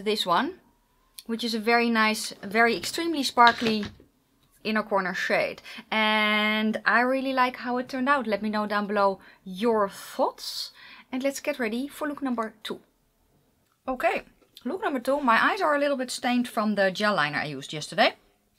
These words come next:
I am going to start with the greeny shade in here. And the brush that's a little bit denser. Primer that I have on is the one from Catrice that stays sticky for a long time, for me at least.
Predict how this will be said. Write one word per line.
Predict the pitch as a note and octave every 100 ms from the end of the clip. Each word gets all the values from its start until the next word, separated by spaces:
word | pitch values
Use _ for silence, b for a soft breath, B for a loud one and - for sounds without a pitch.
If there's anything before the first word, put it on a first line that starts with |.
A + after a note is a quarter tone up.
| -
I | A3 D4+
am | F#4+
going | D4 B3
to | A#3
start | A3 - A3 G3 - - _ _ _ _ _ _ _ -
with | E3 -
the | F3 E3 D#3 D#3 C#3+ _ _ _ _ _ _ -
greeny | - A3 E3+
shade | B2 - - -
in | C#3
here. | D3+ - - b b -
And | G3+
the | G3 F#3+ E3+ -
brush | G3+ A3
that's | - G3
a | F3+
little | F3+ A#3+
bit | A3+ E3
denser. | D3 F#3+ A3 C#4 F#4+ - - _ _ -
Primer | A3+ C4+ D#4
that | C4
I | - G#3+
have | G#3+ G3 F#3
on | - G#3 G3
is | F#3 F3+ F3
the |
one | F3+ E3
from | E3+ E3 D#3+
Catrice | - - C4 -
that | - F3 -
stays | - E3+ D#3+
sticky | - A3 G#3+
for | F#3 - F3
a | E3
long | E3 F#3 F#3
time, | D#3+ E3+ F3 G3+ F#3+ _ _
for | -
me | E3 D#3
at | F3+
least. | F#3 F#3 -